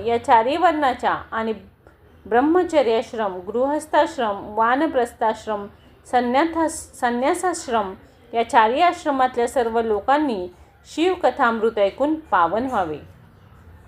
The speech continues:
बहुलेला संतांचा सहवास आवडू लागला. ती गुरु-, गुरूंची मनोभावे सेवा करत, गोकर्ण क्षेत्रात राहून तीर्थात नेहमी स्नान करत,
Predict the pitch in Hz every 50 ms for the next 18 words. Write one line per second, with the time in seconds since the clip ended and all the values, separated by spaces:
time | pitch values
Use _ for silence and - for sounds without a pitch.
0 | - - - - - - - - - - 233 196 208 208 220 254 285 285 311 294
1 | 226 185 170 156 139 - - - - - - _ - - - 262 247 262 247 262
2 | 311 359 359 349 381 359 330 - 302 285 262 240 226 226 - - - 196 170 170
3 | 170 180 180 175 170 170 165 151 156 156 151 147 - - - - - _ _ -
4 | - 269 262 - 247 233 233 240 262 302 294 247 247 269 262 285 339 392 403 -
5 | 311 247 196 196 208 214 220 233 240 226 254 240 240 214 214 285 349 349 - 285
6 | 226 180 170 160 160 - 165 147 147 139 139 - - - - - - - - -
7 | - 233 254 262 262 262 320 370 392 403 415 370 - 311 277 277 - 226 214 220
8 | 220 226 233 240 277 294 262 208 190 190 - 240 247 240 - 311 330 330 330 302
9 | 262 254 233 220 220 262 - - - 214 202 208 220 233 - 214 190 175 165